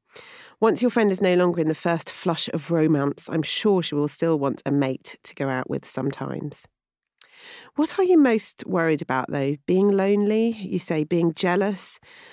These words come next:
having completely normal and understandable <laughs> feelings, which all of these things are.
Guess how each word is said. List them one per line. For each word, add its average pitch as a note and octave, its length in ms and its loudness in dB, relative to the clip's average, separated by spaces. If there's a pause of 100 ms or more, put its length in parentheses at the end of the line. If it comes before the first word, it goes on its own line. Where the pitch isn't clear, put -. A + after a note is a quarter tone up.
(520)
having G3+ 320 0
completely A3 560 0
normal A3+ 340 4
and A3 140 0
understandable F#3 640 0
<laughs> - 180 -6
feelings, A3+ 640 4
which F#3+ 200 -2
all F3+ 140 -2
of F3 100 -8
these F3+ 180 -4
things F#3 260 -4
are. F#3+ 260 -4